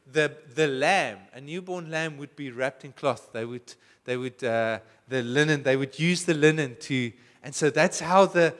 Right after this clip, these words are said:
the sign that the shepherds would know, the lamb, God's lamb that was born, he was wrapped in the linen. And here we see the l-, little boy, and it's,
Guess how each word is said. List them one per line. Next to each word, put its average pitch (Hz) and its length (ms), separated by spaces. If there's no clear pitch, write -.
the 156 80
sign 190 540
that 151 220
the 151 240
shepherds - 420
would 165 140
know, 165 180
the 120 160
lamb, 117 800
God's 147 380
lamb 139 600
that 120 220
was 110 140
born, 98 380
he - 140
was 120 200
wrapped 131 440
in 110 220
the 113 80
linen. 117 260
And 147 140
here 196 540
we 170 80
see 196 320
the 170 380
l-, 147 60
little 190 240
boy, 160 580
and 160 100
it's, - 160